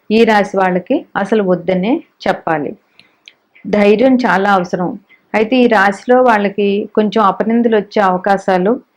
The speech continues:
ఉన్నాయి. వీరు కల్మషం లేని వ్యక్తులుగా ఉంటారు, కానీ వీరు మాట్లాడిన మాటల్ని ఎదుటి వాళ్ళు వక్రించి ఆలోచించడం వల్ల, వక్రించి అర్థం చేసుకోవడం వల్ల వీళ్ళని అపార్థం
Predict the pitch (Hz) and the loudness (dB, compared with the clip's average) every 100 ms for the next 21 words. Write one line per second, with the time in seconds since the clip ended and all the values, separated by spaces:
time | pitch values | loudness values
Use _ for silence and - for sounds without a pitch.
0 | - 190 180 170 160 202 - _ _ _ | -4 -2 -2 -2 -2 -4 -10 _ _ _
1 | _ _ 226 240 233 233 - - - 214 | _ _ 0 4 6 4 2 -4 -4 -2
2 | 214 220 240 233 226 220 240 214 202 - | 0 -2 0 2 2 2 2 2 0 -2
3 | 208 202 226 208 185 180 165 180 _ _ | -2 0 0 -2 -4 -4 -4 -6 _ _
4 | - 220 226 220 214 214 233 220 208 208 | -2 0 2 0 0 2 2 2 2 0
5 | 208 226 226 226 208 185 190 208 226 214 | 0 0 2 2 0 -2 -2 -2 -4 -4
6 | 196 202 196 196 214 220 220 196 180 - | -4 -4 -2 -2 0 0 2 0 -2 -2
7 | 202 214 208 208 202 - - - - 196 | -2 0 -2 -2 -2 -6 -20 -12 -2 0
8 | 196 208 208 202 - 196 190 180 180 180 | 2 0 -2 -4 -2 -2 -2 -2 -2 -2
9 | - _ - 196 208 220 220 220 185 208 | -6 _ -8 -6 -2 0 0 0 0 0
10 | 202 208 202 - 185 180 180 175 175 175 | 0 -2 -2 -2 0 0 -4 -4 -4 -6
11 | 175 - - 202 214 226 208 185 196 190 | -8 -20 -6 0 2 2 0 0 0 2
12 | 208 | 0